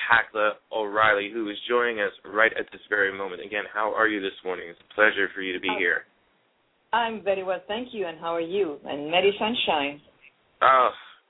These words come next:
Speaker 1: oh, well, here I am on the East Coast, so, you know.
Speaker 2: Well, I
Speaker 1: <laughs>
Speaker 2: know. <laughs> I know.
Speaker 1: For those of you who don't know who she is, she's the Hollywood Foreign Press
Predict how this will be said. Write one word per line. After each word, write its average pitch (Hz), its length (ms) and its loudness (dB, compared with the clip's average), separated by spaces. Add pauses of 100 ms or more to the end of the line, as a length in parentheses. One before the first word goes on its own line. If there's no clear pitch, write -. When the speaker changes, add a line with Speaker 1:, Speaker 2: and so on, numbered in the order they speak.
(180)
Speaker 1:
oh, 104 160 -4 (440)
well, 107 320 6
here 156 180 6
I 147 220 6
am 131 80 4
on 123 80 4
the 117 80 0
East 120 260 0
Coast, 113 380 4
so, 110 80 4
you 117 140 6
know. 98 240 6 (360)
Speaker 2:
Well, 214 240 6
I 202 140 6
Speaker 1:
<laughs> - 0 -
Speaker 2:
know. - 1080 -4 (640)
<laughs> - 0 -
I 214 220 -6
know. 240 260 2 (2000)
Speaker 1:
For - 120 -6
those 180 160 4
of 196 80 -2
you 180 120 4
who 147 40 6
don't 147 200 4
know 143 120 4
who 135 240 -2
she 107 160 -4
is, 104 160 2
she's 135 240 -8
the 120 80 -8
Hollywood 139 540 0 (100)
Foreign 123 280 2
Press 113 200 -2